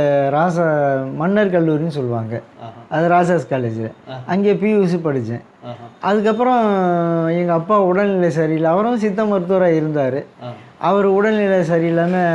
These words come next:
Speaker 1: இறந்ததுனால, அந்த தொழிலே நம்ம செய்யற மாதிரி சூழ்நிலை உருவாகி போச்சு.
Speaker 2: ஆஹா.
Speaker 1: இருந்தாலும் அந்த இதையும் விடாம இந்த ஓவியத்தின் மேல உள்ள ஆர்வத்தினால ஓவிய ஆசிரியர் தேர்வு எழுதி, அதுல தேர்வு பெற்று,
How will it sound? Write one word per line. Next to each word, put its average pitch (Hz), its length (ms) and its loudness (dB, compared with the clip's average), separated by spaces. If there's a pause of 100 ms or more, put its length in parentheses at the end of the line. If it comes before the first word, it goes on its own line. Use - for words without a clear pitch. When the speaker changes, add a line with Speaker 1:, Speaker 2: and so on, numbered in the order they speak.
(100)
Speaker 1:
இறந்ததுனால, 151 920 0 (280)
அந்த 202 340 0
தொழிலே 202 460 2
நம்ம 170 300 0
செய்யற 156 400 0
மாதிரி 151 600 0 (340)
சூழ்நிலை 170 420 0
உருவாகி 127 340 -2
போச்சு. 110 380 -10 (200)
Speaker 2:
ஆஹா. 117 100 -18 (300)
Speaker 1:
இருந்தாலும் 220 460 2
அந்த 214 480 2
இதையும் 214 380 2
விடாம 202 220 2
இந்த 214 240 2
ஓவியத்தின் 202 560 2
மேல 185 260 2
உள்ள 170 380 2
ஆர்வத்தினால 165 580 0 (1040)
ஓவிய 208 440 4
ஆசிரியர் 170 400 2
தேர்வு 160 400 2
எழுதி, 170 560 0
அதுல 185 560 4 (600)
தேர்வு 190 260 2
பெற்று, 156 460 -2